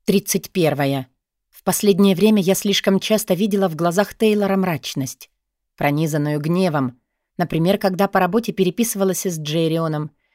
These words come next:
или когда слишком долго сидела с Крейгом. Когда же Эра Митей прислал мне цветы, я, посмотрев на Тейлора, увидела в его глазах ту ярость, от которой, казалось, ещё немного, и его зрачки нальются кровью.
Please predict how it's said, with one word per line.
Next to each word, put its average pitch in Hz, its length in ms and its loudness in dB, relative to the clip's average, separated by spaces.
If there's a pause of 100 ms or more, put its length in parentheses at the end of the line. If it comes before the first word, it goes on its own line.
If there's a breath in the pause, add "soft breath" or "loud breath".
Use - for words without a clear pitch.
или 320 160 -2
когда 247 260 -2
слишком 220 480 0
долго 214 300 2
сидела 196 340 0
с - 80 -8
Крейгом. 156 560 0 (560)
Когда 156 400 0
же 156 220 -2
Эра 180 240 0
Митей 160 360 0
прислал 160 480 0
мне 165 280 0
цветы, 170 640 -2 (360)
я, 196 300 0
посмотрев 269 560 0
на 220 140 2
Тейлора, 247 480 0
увидела 208 460 0
в 180 40 -6
его 185 260 0
глазах 180 440 0
ту 185 160 0
ярость, 170 600 0 (380)
от - 180 -6
которой, 160 400 0
казалось, 165 500 0 (300)
ещё 175 220 -4
немного, 165 440 -2
и 170 60 0
его 165 300 0
зрачки 170 420 0
нальются 180 500 -2
кровью. 147 500 -2